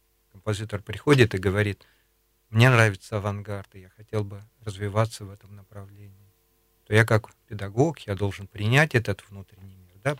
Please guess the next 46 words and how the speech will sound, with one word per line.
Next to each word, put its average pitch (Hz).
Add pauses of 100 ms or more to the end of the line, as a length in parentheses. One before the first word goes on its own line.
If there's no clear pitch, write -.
покопаться -
в -
себе. 104
Есть 180
во 127
мне 101
это, -
мне 107
нравится 147
что-то, 107 (200)
что-либо 104
в 95
этом. - (400)
И 107
если 113
да, 131
то 101
начать 90
заниматься, 110 (480)
а 110
не 110
строить 135
композитора: 110
"Слушай, 117
авангард, 123 (220)
а 117
вот 113
ты 139
обрати 131
внимание 110
вот 95
на 98
такую, 131
такую, 120
такую 143
музыку. 113
Ну, 214
пусть -
там 117
авангард 107
где-то, 101
увлекайся 110
там 101
для 98
себя". 107
Нет. 135